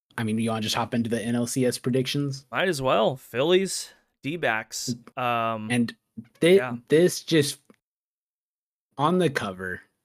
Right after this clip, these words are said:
Speaker 1: this just feels unfair. Like, I know the Snakes had a great series. They showed up and smacked the Dodgers.
Speaker 2: Yeah.
Speaker 1: This feels unfair.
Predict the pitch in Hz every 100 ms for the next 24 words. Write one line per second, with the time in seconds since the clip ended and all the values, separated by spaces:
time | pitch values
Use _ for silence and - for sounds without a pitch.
0 | _ _ - 104 120 - 143 113 - 113
1 | 95 87 82 82 - - - _ _ _
2 | _ _ _ _ _ 151 135 135 139 143
3 | 160 185 185 - 165 160 - 147 110 110
4 | 127 139 143 131 127 117 107 101 - 131
5 | 131 120 101 - 120 117 - 101 92 95
6 | 95 95 - - - 139 269 285 _ _
7 | _ _ _ _ _ _ _ _ 101 104
8 | 135 135 - 120 110 98 80 82 - -
9 | -